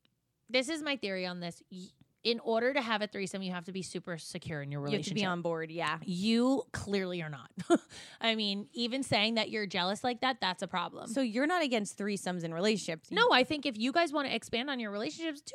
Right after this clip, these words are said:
Speaker 1: what you got. Who's, who's here to judge? I think do whatever the fuck works for your relationship. However, both parties need to be fully okay with everything. And if you're gonna do it, there's gotta be rules.
Speaker 2: Yes.
Speaker 1: Um,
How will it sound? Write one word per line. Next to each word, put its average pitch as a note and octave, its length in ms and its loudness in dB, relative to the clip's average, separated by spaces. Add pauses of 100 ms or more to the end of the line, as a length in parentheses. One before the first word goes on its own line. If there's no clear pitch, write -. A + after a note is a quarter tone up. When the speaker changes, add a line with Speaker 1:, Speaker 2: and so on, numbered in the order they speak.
(140)
Speaker 1:
what C#5+ 140 2
you B4+ 100 0 (180)
got. B3 100 -10
Who's, A4 480 -2
who's G4 160 -2
here F#4 120 -4
to F4+ 100 -4
judge? D#4 260 -2 (100)
I A#3+ 140 0
think B3+ 320 -6
do A3+ 160 -2
whatever G#3+ 260 -2
the C4 80 -4
fuck A3 280 -10
works G3+ 220 -6
for G3 100 -10
your F#3 120 -6
relationship. F3+ 540 -8
However, G#3+ 440 -2
both G3 280 -6
parties A#3+ 320 -2
need A3 80 -2
to F#3+ 60 -6
be E3 120 -6
fully G#3+ 800 -2 (320)
okay G3 340 2
with F3+ 160 0
everything. F3+ 400 0 (240)
And G#3+ 80 0
if G#3 80 0
you're A3 100 0
gonna A3 260 2
do A#3+ 160 6
it, A3+ 100 4
there's F3 180 -2
gotta E3 280 2
be A#3 120 0
rules. F3+ 540 4 (220)
Speaker 2:
Yes. F#3 260 -8 (520)
Speaker 1:
Um, G#3 540 2